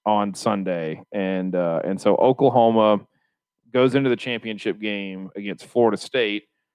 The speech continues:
who also, by the way, funny enough, let me switch it over and get to the right side here.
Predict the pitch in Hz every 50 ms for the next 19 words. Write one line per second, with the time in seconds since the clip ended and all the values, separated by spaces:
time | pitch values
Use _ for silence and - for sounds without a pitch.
0 | _ _ _ - 151 151 - - 131 160 - - - - 175 160 147 131 113 110
1 | 113 127 135 117 107 104 110 117 104 90 82 82 80 82 82 90 - - - _
2 | _ _ _ _ _ _ _ _ _ _ _ _ _ _ _ _ _ _ _ _
3 | _ - 127 123 117 110 101 104 110 107 95 90 87 - - - _ _ _ _
4 | _ _ _ _ _ _ _ _ _ _ _ _ _ _ _ _ _ _ _ _
5 | _ _ _ _ _ 127 95 90 92 90 - - 85 82 76 - 73 69 71 73
6 | 71 69 67 73 80 78 76 _ - - - 71 73 71 60 _ _ _ 60 57
7 | 58 _ 73 67 -